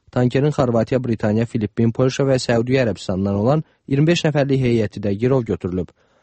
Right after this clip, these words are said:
Xam neftlə dolu tankerin qaçırılması neftin dünya bazarlarındakı qiymətini də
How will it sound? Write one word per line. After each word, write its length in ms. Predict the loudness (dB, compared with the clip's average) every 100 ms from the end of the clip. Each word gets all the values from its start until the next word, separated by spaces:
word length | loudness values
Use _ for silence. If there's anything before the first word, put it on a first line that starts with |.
| _
Xam 240 | 0 2
neftlə 320 | 2 2 0 2
dolu 180 | 0
tankerin 380 | 0 -2 0 -2
qaçırılması 600 | -2 -2 0 0 0 -4 -6 _ _
neftin 320 | -2 0 0
dünya 260 | 2 0 0
bazarlarındakı 760 | 0 -2 -2 -2 -4 -4 -4 0
qiymətini 480 | 0 2 0 2
də 100 | 0